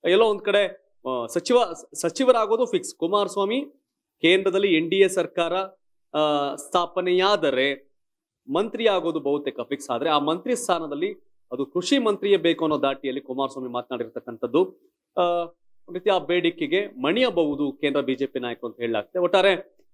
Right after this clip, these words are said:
ಕೇಂದ್ರದಲ್ಲಿ ಬಿ ಜೆ ಪಿ ಸರ್ಕಾರ, ನೇತೃತ್ವದ ಸರ್ಕಾರ ಸ್ಥಾಪನೆಯಾಗಿದ್ದೇ ಆದಲ್ಲಿ ಕರ್ನಾಟಕದ ಮಾಜಿ ಮುಖ್ಯಮಂತ್ರಿ, ಜೆ ಡಿ ಎಸ್ ನಾಯಕರಾದಂಥ, ಮಂಡ್ಯ ಸಂಸದರಾದಂಥ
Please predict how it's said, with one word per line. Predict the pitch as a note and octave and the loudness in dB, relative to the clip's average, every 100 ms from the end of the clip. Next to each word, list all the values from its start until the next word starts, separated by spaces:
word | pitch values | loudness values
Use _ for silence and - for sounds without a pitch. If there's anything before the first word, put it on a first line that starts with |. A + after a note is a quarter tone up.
| _ _ | _ _
ಕೇಂದ್ರದಲ್ಲಿ | G3 G3 G3+ | 2 4 4
ಬಿ | F3 F#3+ | 4 2
ಜೆ | F#3+ | 2
ಪಿ | F#3+ G3 | 2 0
ಸರ್ಕಾರ, | F#3+ F3 F3+ E3+ | 0 2 0 0
ನೇತೃತ್ವದ | C#3 D#3+ F3+ F3 E3+ | -4 -8 -8 -6 -6
ಸರ್ಕಾರ | E3 D#3+ - D#3+ F3+ F#3 _ _ _ | -4 -4 -2 -2 -2 -4 _ _ _
ಸ್ಥಾಪನೆಯಾಗಿದ್ದೇ | - F3 E3+ F#3 F#3 E3+ D#3+ E3+ F#3 | -4 -2 -2 -2 -2 0 -2 0 6
ಆದಲ್ಲಿ | C4+ E3 C3 A#2+ D3 D3 - _ _ | 6 6 -2 0 0 -2 -8 _ _
ಕರ್ನಾಟಕದ | - E3 F3+ F3+ | -2 0 0 0
ಮಾಜಿ | F3+ D#3+ D#3 | 0 0 0
ಮುಖ್ಯಮಂತ್ರಿ, | D#3 D#3+ D3+ F3 | -2 -4 0 2
ಜೆ | D3+ | 4
ಡಿ | D3 | 2
ಎಸ್ | D3+ | 2
ನಾಯಕರಾದಂಥ, | D3 C#3 C#3 C3+ | 0 0 -2 0
ಮಂಡ್ಯ | D#3+ C#3 C#3+ | -2 -2 -2
ಸಂಸದರಾದಂಥ | C#3+ C#3+ C3+ C3+ C3 B2+ A#2+ | -2 -4 -6 0 0 2 2